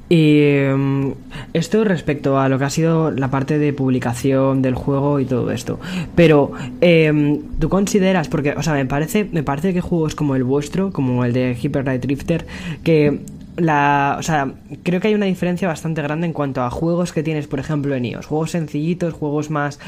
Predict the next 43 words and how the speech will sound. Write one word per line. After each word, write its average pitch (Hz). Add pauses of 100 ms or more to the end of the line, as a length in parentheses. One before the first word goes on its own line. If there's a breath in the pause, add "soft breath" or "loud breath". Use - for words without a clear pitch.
(140 loud breath)
más 160
básicos 165
como 139
para 131
echar 160
el 170
rato, 170
que 143
no 135
necesitan 143
demasiada 139
concentración, 135 (300 loud breath)
y 156
juegos 165
como 143
el 107
vuestro, 127
como 131
el 131
de, 131
como 131
el 123
de 120
Hyper 139
Light, 151 (300 loud breath)
o, 156 (240)
bueno, 185
u 131
otros 180
muchos 170
juegos 185
que -
estamos 147
viendo 165
últimamente 151
que 131
están 135
llegando 135
a -
la 131
plataforma 135
de 117
ios. 113